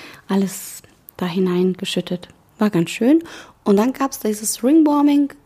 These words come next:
Dann sind die Ringe nochmal durch die Reihen gegangen und, ähm, da hab ich zwei, drei Worte noch gesagt und dann war's das auch. Es war jetzt keine große Sache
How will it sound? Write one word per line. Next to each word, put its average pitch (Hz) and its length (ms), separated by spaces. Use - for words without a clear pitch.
Dann 208 120
sind 196 180
die 196 40
Ringe 240 240
nochmal 226 260
durch 214 140
die - 80
Reihen 196 220
gegangen 190 460
und, 180 340
ähm, 180 400
da - 60
hab - 100
ich - 100
zwei, 165 200
drei 156 200
Worte 202 280
noch 185 200
gesagt 175 340
und 175 80
dann 175 140
war's 208 220
das - 200
auch. 190 160
Es 170 160
war 202 80
jetzt 190 140
keine 208 200
große 196 360
Sache 320 380